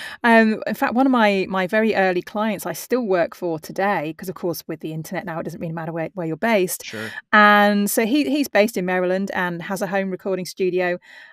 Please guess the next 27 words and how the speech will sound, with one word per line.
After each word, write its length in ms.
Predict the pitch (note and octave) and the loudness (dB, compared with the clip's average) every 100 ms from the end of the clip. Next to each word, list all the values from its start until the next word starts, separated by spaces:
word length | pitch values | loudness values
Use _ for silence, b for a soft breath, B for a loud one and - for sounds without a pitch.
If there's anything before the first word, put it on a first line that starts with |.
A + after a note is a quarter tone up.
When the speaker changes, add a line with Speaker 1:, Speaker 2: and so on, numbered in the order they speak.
| - | -2
Speaker 1:
and 140 | G#3 | -2
he 160 | G#3 C4 | -2 -2
does 180 | B3+ A#3+ | 0 0
a 60 | |
lot 260 | A3 A3 G#3 - | 2 2 2 0
of 420 | F#3+ F3+ F3+ E3+ b b b - | 2 4 2 0 b b b -12
corporate 540 | - E3+ - - - | -4 -4 -4 -10 -6
videos, 800 | A#3 A3 G#3 G#3 G3+ G3 F#3+ F#3 - | -6 0 4 4 4 4 2 0 -2
e-learning, 800 | F#3 E3 F#3 G3 G3 F#3+ F#3+ F#3+ | -2 0 2 2 2 0 -4 -6
health 300 | - D#3+ F3+ | -8 -10 -10
and 80 | |
safety, 540 | D#3 G3+ G3 E3+ G3 G3 | -4 -2 -2 -2 -2 -2
and 140 | G#3 | -2
he 80 | B3+ | -2
will 100 | B3 | -2
sometimes 340 | A#3 A#3+ A3 | -2 -2 -2
get 140 | - F#3+ | -2 0
asked 360 | G3+ G3+ C#4 - | 2 2 0 -6
spe-, 160 | A3 | -6
specifically 720 | - - - A3+ D4+ A#3 F#3 E3 | -6 -6 -4 -2 0 0 -2 -2
for 320 | G#3+ F#3+ - | 0 0 0
a 40 | |
British 340 | D#3 G#3 G3+ - | -4 -4 -4 -8
accent 480 | A3 - F#3 E3+ - | -8 -6 -8 -8 -8
for 60 | |
his 120 | F#3 | -8
projects. 600 | - G3 F3+ - - - | 0 0 0 -6 -10 -16